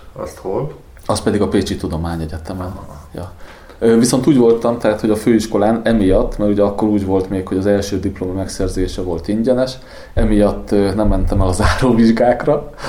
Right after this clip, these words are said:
Speaker 2: hanem beiratkoztam szociális munkásnak, és akkor így kezdtem el a szoci-, mert hogy addigra már megvolt az, hogy láttam azt, hogy itt Pesten még, én soproni vagyok, hogy itt Pesten még csak-csak,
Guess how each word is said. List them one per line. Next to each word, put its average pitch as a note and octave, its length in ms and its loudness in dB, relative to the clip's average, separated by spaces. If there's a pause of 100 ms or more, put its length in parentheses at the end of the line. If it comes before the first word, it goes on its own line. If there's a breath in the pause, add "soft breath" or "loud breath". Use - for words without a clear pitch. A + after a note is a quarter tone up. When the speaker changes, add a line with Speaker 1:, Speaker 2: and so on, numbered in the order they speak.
Speaker 2:
hanem A2 220 2
beiratkoztam G#2 640 0
szociális F2 600 -4
munkásnak, F2 800 -8
és - 160 -10
akkor F2+ 220 -4
így F2 120 -4
kezdtem F#2 340 -6
el E2 80 -8
a E2+ 40 -10
szoci-, - 300 -8
mert G#2+ 160 2
hogy A#2 140 4
addigra A2+ 320 2
már G#2+ 160 0
megvolt G2 380 0
az, - 120 -4
hogy G#2 100 -4
láttam G#2+ 280 0
azt, G2+ 100 -4
hogy G#2+ 80 0
itt A2 120 0
Pesten C3 340 0
még, A2+ 260 0
én A#2+ 140 4
soproni A2+ 440 -2
vagyok, A2 380 -2 (260 loud breath)
hogy A#2 80 2
itt A2 100 0
Pesten D#3+ 360 0
még A2+ 180 2
csak-csak, - 540 -6